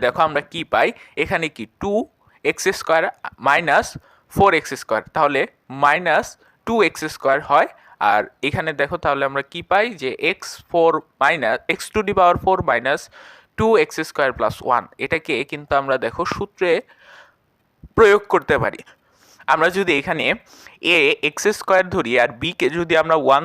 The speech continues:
ধরি তাহলে কিন্তু আমাদের a minus b হোল স্কয়ার এই সূত্রটা কিন্তু আমরা লিখতে পারি।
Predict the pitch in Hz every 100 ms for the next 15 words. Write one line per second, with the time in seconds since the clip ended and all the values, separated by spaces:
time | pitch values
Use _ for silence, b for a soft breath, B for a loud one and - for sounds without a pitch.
0 | 165 165 131 160 139 143 151 160 160 151
1 | 135 120 214 B B B B - 196 185
2 | 151 156 170 151 165 156 151 - - 104
3 | 110 - 160 156 156 131 143 147 165 147
4 | 131 226 B B B 175 - 156 104 87